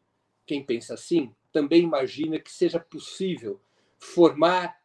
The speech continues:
uma frente que dê sustentação a um governo desse tipo, que vá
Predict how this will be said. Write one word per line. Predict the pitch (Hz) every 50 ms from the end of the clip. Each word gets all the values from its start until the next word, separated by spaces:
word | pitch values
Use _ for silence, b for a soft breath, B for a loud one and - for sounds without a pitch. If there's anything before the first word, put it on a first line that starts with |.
| _ _ _ -
uma | 151 156 160 151 147
frente | - - - - - - 233 233 240 247 240 214 185 156 143 - - - - - 117 - - _ _
que | _ 139
dê | 123 143 165 160
sustentação | - - 135 - - 151 143 - 139 131 - - - 127 113
a | 113 117
um | 117
governo | 110 117 107 113 139 131 127 117
desse | 113 120 - - 117 104
tipo, | - - 180 180 - _ 104 98 - _ _ _ _ _ _ _
que | - 262 240
vá | 185 165 190 185 175 156 - - _